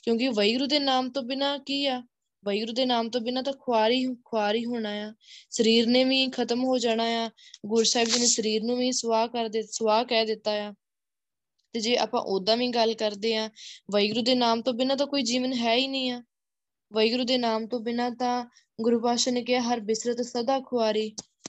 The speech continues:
ਜੇ ਜਿਹੜਾ ਬੰਦਾ ਵਾਹਿਗੁਰੂ ਦਾ ਨਾਮ ਹੀ ਨਹੀਂ ਜਪ ਰਿਹਾ, ਜਿਹਨੇ ਵਾਹਿਗੁਰੂ ਨੂੰ ਹੀ ਭੁਲਾ ਦਿੱਤਾ ਆ,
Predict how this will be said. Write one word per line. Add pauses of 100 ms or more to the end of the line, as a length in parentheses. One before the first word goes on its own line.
(1500)
ਜੇ
ਜਿਹੜਾ
ਬੰਦਾ
ਵਾਹਿਗੁਰੂ
ਦਾ
ਨਾਮ
ਹੀ
ਨਹੀਂ
ਜਪ
ਰਿਹਾ,
ਜਿਹਨੇ
ਵਾਹਿਗੁਰੂ
ਨੂੰ
ਹੀ
ਭੁਲਾ
ਦਿੱਤਾ
ਆ,